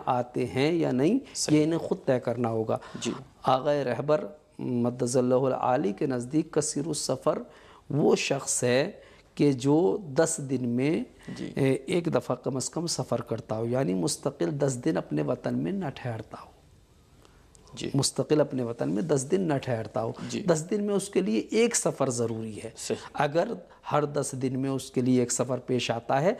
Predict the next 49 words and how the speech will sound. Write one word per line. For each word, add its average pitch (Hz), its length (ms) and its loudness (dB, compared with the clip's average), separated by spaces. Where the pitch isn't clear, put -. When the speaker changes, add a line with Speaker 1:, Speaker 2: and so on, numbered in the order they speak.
Speaker 2:
جی۔ 113 120 -2
Speaker 1:
اور 170 180 4
اسی 247 280 0
طرح 165 280 2
سے 160 160 0
اپنے 160 260 -2
سفر 143 360 0
کو 139 320 2
وہ 180 300 8
سال 123 380 2
میں 160 180 -2
تین 160 280 2
مہینے 135 500 2
جاری 127 400 4
رکھتا 117 420 -4
ہے 165 120 0
تو 240 120 0
کثیر 156 360 0
السفر 143 500 0
کے 185 280 2
زمرے 147 420 4
میں 156 120 -2
آتا 131 280 -2
ہے، 175 60 4
ورنہ 175 280 0
نہیں 139 340 4
آتا۔ 107 280 -4
اگر 170 180 6
کثیر 190 360 0
السفر 170 400 2
کے 202 140 0
زمرے 160 360 0
میں 165 200 0
آ 139 180 4
گیا 151 240 2
تو 143 160 0
ظاہر 139 360 2
ہے 135 120 -2
کہ 143 100 -4
سفر 135 360 -2
و 127 140 -2
حضر 123 260 0
میں 135 140 -2
اس 127 120 -8
کا 139 100 -6
نماز 123 380 0
روزہ 123 360 -2
پورا 190 300 4
ہے، 160 60 -2